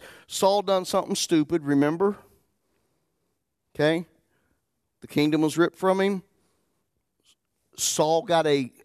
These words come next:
a, a spirit from God that made him uneasy. You remember that? We always think that everything comes from God is gonna be great. That said that that was a, that was a bad spirit that come on Paul,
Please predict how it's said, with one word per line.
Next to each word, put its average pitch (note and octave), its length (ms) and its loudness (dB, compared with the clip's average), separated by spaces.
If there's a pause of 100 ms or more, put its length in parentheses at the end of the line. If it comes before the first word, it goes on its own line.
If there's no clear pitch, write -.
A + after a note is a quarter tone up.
(140)
a, C3 220 4
a B2 120 2
spirit - 720 0
from C3 420 2
God C#3+ 440 0
that C3+ 120 0
made D3 260 2
him C3+ 260 -4
uneasy. C#3 760 0
You B2 140 -2
remember C#3 380 0
that? G3+ 220 2 (320)
We C#3 140 -2
always C#3+ 460 0
think D#3 260 0
that C3 200 2 (120)
everything D3 420 0
comes D3+ 320 0
from C#3 220 -4
God C#3+ 320 0
is A#2+ 140 -10
gonna C3+ 200 0
be B2+ 220 2
great. C#3 800 -2 (1000)
That - 220 4
said C3+ 320 0
that A#2+ 100 -6
that C#3 180 2
was C#3+ 140 -10
a, B2+ 240 0 (220)
that C3+ 180 0
was D#3+ 140 -4
a C#3 60 2
bad B2 440 0
spirit - 380 0
that A#2+ 80 -4
come C3 240 2
on A#2+ 160 2
Paul, - 400 -2